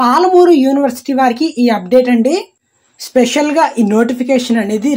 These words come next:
release అయింది. ఇది ఎవరెవరికి ఏంటి అనేది clear and depth గా చూద్దాం. One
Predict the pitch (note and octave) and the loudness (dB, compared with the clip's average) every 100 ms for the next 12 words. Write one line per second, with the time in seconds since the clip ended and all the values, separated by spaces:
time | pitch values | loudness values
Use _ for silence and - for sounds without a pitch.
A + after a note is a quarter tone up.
0 | A3+ G#3+ A3+ A3+ G#3 A#3+ F#4+ G4 _ - | 0 -2 0 -2 -2 -2 -2 -4 _ -2
1 | C#4+ C4+ B3+ B3 F#4 F#4 F4 E4 D#4 C4+ | 0 2 2 0 -2 -2 -2 -2 -2 -2
2 | D4 D4 C#4 C4 D4+ - D4 D4+ D#4+ - | -2 -2 0 0 -2 -4 -2 0 -2 0
3 | B3+ C4+ G3+ A#3+ - B3+ C4 A#3 A#3 C#4 | 0 0 0 -4 -2 0 0 0 -2 -2
4 | G4 F#4 _ _ _ A#3 D4 | -2 -6 _ _ _ 0 2